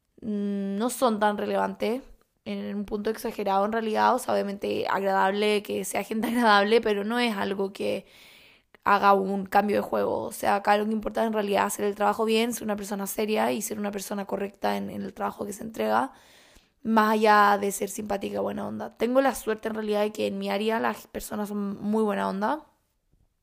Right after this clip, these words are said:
y yo también en realidad por naturaleza no voy a dejar de serlo. O sea, espero nunca poder perder esa chispeza chilena en realidad latina que, que hace que las cosas se vean más ligeras y que tengan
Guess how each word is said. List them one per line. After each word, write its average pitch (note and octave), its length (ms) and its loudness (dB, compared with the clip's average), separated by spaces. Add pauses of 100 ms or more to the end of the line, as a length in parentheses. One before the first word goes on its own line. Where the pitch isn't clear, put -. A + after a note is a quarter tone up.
(160)
y G3+ 180 -8
yo G#3+ 140 2
también G#3 280 -2
en G#3+ 100 -6
realidad G#3 320 0
por G#3+ 80 -4
naturaleza G#3 500 -6
no G#3+ 120 -4
voy G#3 100 -6
a G#3+ 60 -6
dejar G3+ 220 -10
de G#3 100 -10
serlo. G3+ 320 -6
O G3+ 40 -8
sea, G#3+ 160 -10
espero A3 380 0 (480)
nunca A#3+ 400 4
poder A3+ 180 2
perder A3 340 0
esa A3 320 -2
chispeza A3 580 -6
chilena A3 420 0
en A3 80 0
realidad G3+ 460 2 (520)
latina A#3+ 880 6
que, G#3 520 2
que G#3 100 2
hace A3 320 2
que G3+ 480 0
las G3 160 -2
cosas G#3 260 -4
se A3 100 -4
vean G3+ 180 0
más G3+ 100 0
ligeras G#3+ 540 -2
y A3+ 100 -10
que G3+ 320 -8 (100)
tengan G3 480 -6